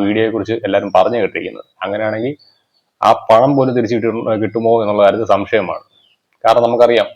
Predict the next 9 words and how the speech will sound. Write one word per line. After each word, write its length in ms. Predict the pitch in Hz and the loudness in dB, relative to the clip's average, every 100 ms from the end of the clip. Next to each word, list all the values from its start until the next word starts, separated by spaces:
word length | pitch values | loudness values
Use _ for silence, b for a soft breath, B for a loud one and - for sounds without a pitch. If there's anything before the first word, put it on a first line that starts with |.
| - | -6
ഒരു 100 | 107 107 | -2 0
YouTube 340 | 110 110 117 113 | -2 0 -2 0
വീഡിയോ 220 | 113 120 120 - - 104 | 0 2 0 -6 -4 -2
റൺ 100 | 104 110 | 0 0
ആയി 80 | 107 | 0
കഴിഞ്ഞാൽ 340 | 107 104 117 - 101 | -2 0 -2 -2 -6
എന്ത് 260 | 107 110 120 | -4 -4 -2
റവന്യൂ 280 | 104 104 113 | 0 -2 -4
കിട്ടുമെന്ന് 420 | 107 - 107 107 | -6 -4 -6 -4